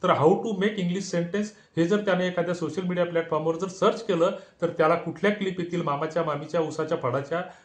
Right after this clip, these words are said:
नको त्या धिंगाण्याच्या क्लिप्स त्याला दिसतील, YouTube-च्या व्हिडिओ त्याला दिसतील, त्याच्यावर अश्लीलतेचे निवेदनं असतात, अश्लीलतेच्या रेकॉर्डिंग असतात आणि मग याच्यातून जर आमची मुलं भयकत असतील, वाया जात असतील, तर याला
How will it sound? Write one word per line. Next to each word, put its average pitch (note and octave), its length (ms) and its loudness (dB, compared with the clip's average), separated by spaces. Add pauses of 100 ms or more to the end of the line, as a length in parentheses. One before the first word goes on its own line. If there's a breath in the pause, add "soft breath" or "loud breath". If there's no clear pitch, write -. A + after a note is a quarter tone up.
(120 loud breath)
नको C#3+ 220 -4
त्या E3+ 140 -2
धिंगाण्याच्या D3 420 -4
क्लिप्स E3 320 -6
त्याला D3 160 0
दिसतील, C#3+ 500 -4 (280 loud breath)
YouTube-च्या D#3+ 560 0
व्हिडिओ F#3 460 2
त्याला G#3 220 4
दिसतील, E3+ 580 -2 (260 loud breath)
त्याच्यावर E3 280 2
अश्लीलतेचे F3 680 0
निवेदनं E3 420 0
असतात, E3+ 420 0
अश्लीलतेच्या D#3+ 520 -2
रेकॉर्डिंग F#3+ 440 2
असतात F3 300 -2 (380 loud breath)
आणि D#3 140 -2
मग D#3+ 140 0
याच्यातून F#3 400 0
जर G3 140 2
आमची D#3 280 -2
मुलं D#3 200 -2
भयकत C3+ 420 0
असतील, D#3 360 -4 (360 loud breath)
वाया C3 280 4
जात F#3+ 240 4
असतील, C#3+ 440 -4 (240 soft breath)
तर C3+ 100 -4 (120)
याला C#3 440 4